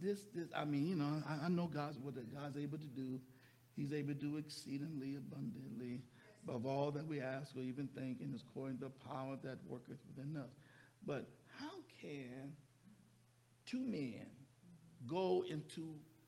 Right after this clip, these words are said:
thousands of soldiers, between thousands of soldiers, and get right to the source of my problem and have the ability to get rid of my problem,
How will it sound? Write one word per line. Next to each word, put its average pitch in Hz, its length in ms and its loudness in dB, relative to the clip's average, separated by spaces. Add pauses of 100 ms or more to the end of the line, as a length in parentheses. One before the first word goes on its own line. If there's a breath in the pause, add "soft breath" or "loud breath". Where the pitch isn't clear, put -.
(360)
thousands 247 840 0
of 143 160 -6
soldiers, 160 760 -4
between 214 440 -6
thousands 190 400 -8
of 214 100 -8
soldiers, - 540 -12 (640 soft breath)
and 165 180 4
get 160 200 4
right 220 560 2 (640)
to 214 140 6
the 151 160 4
source 247 680 6 (360 soft breath)
of 175 180 8
my 160 260 10 (120)
problem - 640 4 (720)
and 175 220 12
have 202 340 8
the 180 180 12
ability 165 920 8 (1200 soft breath)
to 165 120 10
get 175 220 12
rid 240 220 12
of 226 100 12
my 180 220 12 (140)
problem, 190 720 8